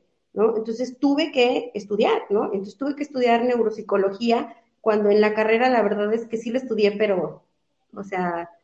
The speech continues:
desde otro approach, desde otro acercamiento, y entonces me tuve que poner a investigar y a buscar libros, y entonces encontré una asociación en Argentina,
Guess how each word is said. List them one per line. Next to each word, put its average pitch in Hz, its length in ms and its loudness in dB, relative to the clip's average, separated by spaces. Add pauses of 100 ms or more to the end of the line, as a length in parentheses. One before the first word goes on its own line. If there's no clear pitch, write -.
(360)
desde 233 520 6
otro 262 460 2
approach, 214 720 4
desde 202 280 0
otro 214 160 -6
acercamiento, 220 920 0 (340)
y 220 140 0
entonces 233 240 2
me 277 120 2
tuve 277 280 -4
que 415 120 -6
poner 233 400 4
a 262 40 2
investigar 226 760 0
y 262 40 0
a 247 60 2
buscar 208 340 -4
libros, 240 460 -2
y 220 40 -2
entonces 214 320 -2
encontré 202 320 -2
una 214 160 2
asociación 208 580 -4
en 214 100 -4
Argentina, 196 800 -4